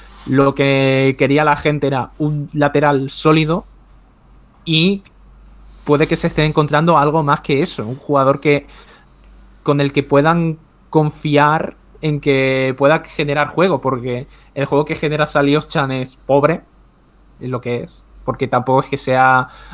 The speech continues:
nunca ha sido el, el mayor generador del juego de la, de la historia, y de hecho él decía que lo único que quería era que pasara el rival o el balón. Entonces, claro,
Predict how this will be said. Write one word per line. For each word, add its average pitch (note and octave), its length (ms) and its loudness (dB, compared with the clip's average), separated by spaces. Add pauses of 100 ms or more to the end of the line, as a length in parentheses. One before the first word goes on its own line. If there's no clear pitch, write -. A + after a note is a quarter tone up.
nunca D3+ 260 0
ha - 20 -8
sido D3+ 240 2
el, D3+ 220 -2
el D3 320 2
mayor D3 360 2
generador C#3+ 400 0
del C#3+ 160 -4
juego C#3+ 300 0
de C#3 120 0
la, C3+ 60 2 (320)
de C3+ 100 0
la C3 80 0
historia, B2+ 500 -2 (220)
y C3+ 100 -6
de C#3+ 80 4
hecho D3 200 0
él C3+ 60 2
decía C3+ 340 0
que B2+ 140 -2
lo C3 100 2
único C3+ 240 -2
que B2+ 140 -4
quería C3 300 0
era B2+ 260 -4 (760)
que C3+ 120 -2
pasara D3+ 380 0
el C#3 80 0
rival C#3 480 2
o D3 160 2
el C#3 80 4
balón. C#3+ 420 2 (1800)
Entonces, A#2+ 460 -6
claro, B2 320 -6